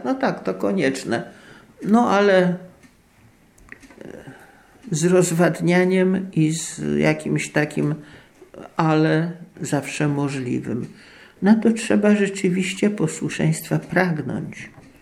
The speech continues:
Kiedy można posłuszeństwa pragnąć? Wtedy, kiedy się naprawdę kocha Boga i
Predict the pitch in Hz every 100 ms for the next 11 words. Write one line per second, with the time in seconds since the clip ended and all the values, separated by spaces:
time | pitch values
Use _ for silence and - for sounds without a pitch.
0 | _ - - - - _ - - - -
1 | - - - - - _ - - - _
2 | - - - - 233 226 170 180 175 170
3 | 175 165 160 - 139 151 151 156 - 139
4 | 139 135 127 120 123 117 117 117 - -
5 | - - - - 190 202 208 233 - 165
6 | 160 165 160 160 156 175 214 233 175 143
7 | - - 226 - 135 131 135 131 151 175
8 | - - - - - - - - - -
9 | - - - - - - _ _ - -
10 | - - 208 196 175 -